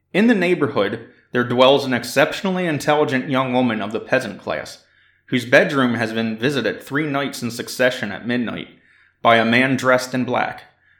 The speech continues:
whose appearance corresponds with that of the person seen by Missus Jones. This figure has delivered a message to the girl,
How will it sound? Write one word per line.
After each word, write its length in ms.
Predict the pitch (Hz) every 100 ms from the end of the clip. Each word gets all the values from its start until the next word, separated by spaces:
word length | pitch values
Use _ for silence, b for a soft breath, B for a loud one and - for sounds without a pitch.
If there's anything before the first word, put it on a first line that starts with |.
| _
whose 180 | 147 139
appearance 500 | 135 156 180 147 -
corresponds 800 | - 139 127 - 120 123 123 113
with 160 | -
that 220 | 123 113
of 100 | 113
the 80 | 113
person 460 | - 113 107 104 101
seen 240 | - 107
by 120 | 101
Missus 420 | 101 107 - 80 117
Jones. 520 | 127 113 69 - - _ _ _ _ _ _ _ _
This 260 | 139 180 -
figure 360 | 139 135 123
has 180 | 120 107
delivered 420 | 117 117 135 139
a 60 | 113
message 500 | 117 117 117 98 -
to 100 | 110
the 120 | 107
girl, 500 | 113 113 80 73 B